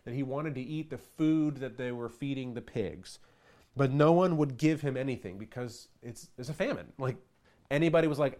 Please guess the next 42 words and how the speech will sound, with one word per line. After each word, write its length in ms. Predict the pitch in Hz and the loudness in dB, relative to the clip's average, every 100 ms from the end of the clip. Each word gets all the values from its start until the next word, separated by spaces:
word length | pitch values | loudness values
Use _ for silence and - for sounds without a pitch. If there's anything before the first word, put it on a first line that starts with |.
| 143 | -2
"Any 160 | 160 | 0
food 240 | 170 190 165 | 0 0 0
I 220 | 123 147 | 0 -2
have, 300 | 175 202 196 | 0 -2 -2
I 60 | 131 | -4
have 180 | 139 135 | -4 -6
to 80 | |
eat 140 | 127 120 | -8 -8
for 80 | 127 | -10
myself 420 | 120 - 127 - | -8 -6 -6 -8
or 20 | |
for 120 | - | -10
my 120 | 117 110 | -8 -6
family, 360 | 135 151 180 180 - - | -6 -6 -6 -8 -16 -8
and 100 | 117 | -6
the 60 | |
pigs 240 | - 156 131 | -2 -2 -2
will 80 | |
die, 280 | 120 123 156 | -2 0 2
and 140 | 185 117 | 0 -2
if 60 | |
I 80 | 127 | -2
let 140 | 127 | -4
the 40 | 117 | -4
pigs 280 | - 151 147 | -4 -4 0
die, 240 | 170 175 | 0 0
I'm 80 | 123 | -2
gonna 140 | 135 | -4
get 100 | 117 | -6
fired, 300 | - 123 147 | -2 0 0
and 80 | 139 | -2
then 80 | 117 | -4
I 20 | |
have 140 | 113 113 | -4 -6
no 80 | |
food." 320 | 107 151 78 - _ _ | -4 -2 -4 -8 _ _
So 100 | 131 | -6
no 280 | 123 139 147 | -2 2 4
one's 200 | 170 139 | 4 4
giving 280 | 147 139 135 | 4 4 4
him 160 | 139 | 2
any, 200 | - 120 | 0 -2